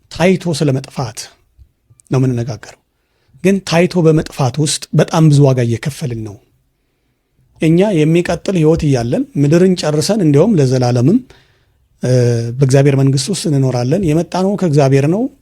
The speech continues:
ወደ እግዚአብሔር እቅፍም እንመለሳለን ብለን የምናምነው እኛ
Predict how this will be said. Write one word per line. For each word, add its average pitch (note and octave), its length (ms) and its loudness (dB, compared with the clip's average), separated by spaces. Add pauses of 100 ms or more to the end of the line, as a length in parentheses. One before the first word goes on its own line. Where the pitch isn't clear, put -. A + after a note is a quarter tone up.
(260)
ወደ G#3 120 0
እግዚአብሔር D#3+ 360 4
እቅፍም D3+ 300 0
እንመለሳለን B2+ 760 0
ብለን A#2+ 240 -2
የምናምነው C3 800 2
እኛ C#3+ 220 4